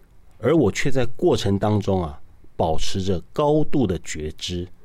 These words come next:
清楚地明白当下的周围状态以及当下的自己。后来我就知道，到底为什么现代人普遍的都会急性子，都会焦虑。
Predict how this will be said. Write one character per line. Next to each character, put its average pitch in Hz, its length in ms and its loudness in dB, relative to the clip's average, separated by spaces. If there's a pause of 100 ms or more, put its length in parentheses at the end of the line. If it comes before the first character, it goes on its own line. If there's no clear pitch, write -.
(420)
清 147 340 2
楚 - 220 4
地 87 140 4
明 80 300 -2
白 78 280 -10 (340)
当 117 220 0
下 110 180 -2
的 87 120 -4
周 98 200 -2
围 80 200 -2
状 90 260 -2
态 80 280 -8 (320)
以 80 140 -10
及 78 340 -12 (200)
当 90 200 -4
下 87 220 -8
的 69 140 -16
自 - 220 -18
己。 - 180 -12 (960)
后 214 280 2
来 98 160 2
我 98 160 2
就 117 140 0
知 107 200 -2
道， 92 300 -2 (500)
到 220 240 2
底 85 200 4
为 143 260 0
什 - 160 -4
么 73 200 -8
现 123 280 -2
代 107 200 -2
人 76 320 -8 (100)
普 - 380 4
遍 135 240 4
的 - 180 -4 (380)
都 110 160 2
会 101 240 4
急 76 200 -6
性 80 280 -4
子， - 160 -12 (760)
都 98 100 -2
会 87 140 0
焦 82 280 -2
虑。 76 180 -6